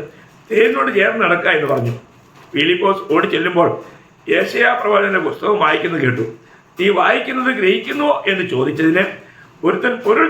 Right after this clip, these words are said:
തിരിച്ചു തരാഞ്ഞാൽ എങ്ങനെ ഗ്രഹിക്കും?' എന്ന് അവൻ പറഞ്ഞു. ഫിലിപ്പോസ് കയറി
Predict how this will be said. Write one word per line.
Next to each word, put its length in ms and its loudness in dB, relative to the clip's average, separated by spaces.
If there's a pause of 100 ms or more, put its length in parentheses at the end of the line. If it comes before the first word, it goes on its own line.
തിരിച്ചു 260 -2
തരാഞ്ഞാൽ 480 2 (580)
എങ്ങനെ 460 2
ഗ്രഹിക്കും?' 420 2 (220)
എന്ന് 180 0 (240)
അവൻ 120 0 (100)
പറഞ്ഞു. 240 -4 (520)
ഫിലിപ്പോസ് 480 0 (220)
കയറി 240 2